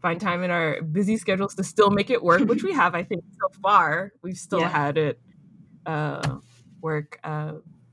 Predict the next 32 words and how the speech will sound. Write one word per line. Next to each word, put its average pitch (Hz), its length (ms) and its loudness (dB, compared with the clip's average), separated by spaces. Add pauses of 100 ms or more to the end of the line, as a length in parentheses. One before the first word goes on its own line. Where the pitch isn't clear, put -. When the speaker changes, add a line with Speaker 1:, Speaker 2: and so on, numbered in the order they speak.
(160)
Speaker 1:
but 175 320 -4 (140)
yeah, 196 260 0
thanks 208 320 -6
for 180 480 -2
tuning 202 260 -6
in 220 220 -4
and, 156 240 -4 (560)
and, 160 680 -4 (200)
uh, 147 340 -10 (640)
listening 220 440 -4
to 214 420 -4
all 220 180 -6
of 254 80 -6
us 269 220 -6
talk. 294 480 2 (1040)
Speaker 2:
Yay. 233 140 -8
Speaker 1:
Um, 220 400 -2
our, 240 340 6 (260)
uh, 196 180 -2 (540)
first 277 600 0 (480)
special 269 500 0
guest 220 340 0
of 196 140 -6
the 208 80 -2
first - 680 -2 (520)
ever 269 260 6
podcast, 240 920 0
uh, 190 300 -4
episode 185 340 -10
of 175 180 -10
All 190 160 0
Inclusive 185 580 -12